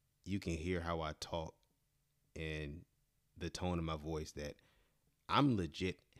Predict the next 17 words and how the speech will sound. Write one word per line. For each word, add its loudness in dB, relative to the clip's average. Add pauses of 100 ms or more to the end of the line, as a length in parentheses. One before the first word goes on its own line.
happy -2
with -8
who -2
I -2
am -4 (360)
at -4 (180)
all -2
times. -10 (3000)
And 0
that's, -2 (220)
that's -2 (680)
because -4 (2000)
everything 2
that -2
society -4
told -4
me -4